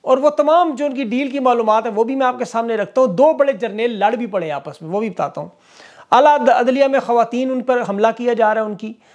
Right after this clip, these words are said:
जस्टिस सईदुज़्ज़मान सिद्दीकी से कायज-, काजी फायज ईसा के वालिद तक की थोड़ी तारीख भी बताऊँगा। और अरशद शरीफ की बड़ी जीत भी दिखाऊँगा। शहीद जीत गया,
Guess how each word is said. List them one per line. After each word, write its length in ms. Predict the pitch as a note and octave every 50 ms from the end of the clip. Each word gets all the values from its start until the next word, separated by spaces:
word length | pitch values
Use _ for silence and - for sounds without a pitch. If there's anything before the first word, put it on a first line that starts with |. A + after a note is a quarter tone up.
| _ _ _
जस्टिस 340 | F#3+ G#3+ - C4+ B3+ - -
सईदुज़्ज़मान 460 | A#3 A#3+ G#3+ B3+ A#3+ B3+ A#3+ B3 A#3
सिद्दीकी 380 | A#3 G#3+ F#3 G3+ G#3 G#3 A#3+ A3+
से 140 | - A#3+
कायज-, 520 | A3+ A3+ G#3+ G#3 A3 A#3 A3 F#3 - - -
काजी 260 | - A3 G#3 G#3+ A#3
फायज 240 | - - G3+ G3 G#3
ईसा 140 | F#3 G#3+ A3
के 80 | A3
वालिद 280 | F#3+ E3 F3 F3+ G3+ F#3
तक 140 | - G#3 F#3
की 80 | G#3
थोड़ी 200 | F#3 F3+ G3 G3+
तारीख 320 | F#3 - F3 E3 E3 D#3+ -
भी 80 | - G#3+
बताऊँगा। 480 | G3 G#3 - G3 F#3+ F#3+ F3+ F3+ E3+ - - _ - - - - - -
और 80 | F3 E3+
अरशद 320 | - G#3 G3+ - - A#3
शरीफ 320 | A3+ - G#3 F#3+ G#3 G3
की 100 | G#3 -
बड़ी 300 | F#3 D3 C#3 F3 F#3+ F#3+
जीत 340 | E3 C3+ D3+ E3 F#3 F#3+ F#3
भी 100 | F3 F#3
दिखाऊँगा। 380 | D#3+ - - D3+ D#3 E3 E3+ E3+
शहीद 340 | E3 - - D3+ F3 F3+ C#3+
जीत 240 | D3+ F#3 G#3 -
गया, 260 | G#3+ A#3 A3 G#3+ G#3+